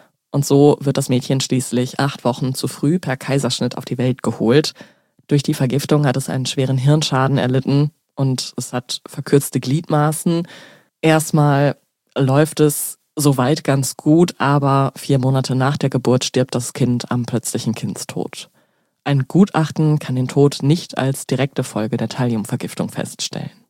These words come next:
Gerrit bekommt derweil am frühen Morgen des dreißigsten November zweitausendeinundzwanzig Besuch von der Kriminalpolizei. Sie klingeln und klopfen an seinem Haus,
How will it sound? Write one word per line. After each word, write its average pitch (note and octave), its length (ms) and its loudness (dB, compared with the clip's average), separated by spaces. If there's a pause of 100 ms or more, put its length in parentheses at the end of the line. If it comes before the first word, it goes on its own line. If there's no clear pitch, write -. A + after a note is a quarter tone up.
(120)
Gerrit D3+ 500 0
bekommt E3 400 0
derweil D3 480 4
am C#3+ 240 2
frühen C3 280 0
Morgen C3+ 440 4
des C3 260 -2
dreißigsten D3 540 0
November C3+ 460 2
zweitausendeinundzwanzig C3 1400 -2
Besuch C3 340 -2
von C3+ 180 -2
der B2+ 100 -2
Kriminalpolizei. - 1040 -2 (960)
Sie B2+ 300 2
klingeln E3 500 4
und C3+ 220 -2
klopfen D3+ 460 -2
an C3+ 120 0
seinem C3 280 0
Haus, D#3 400 2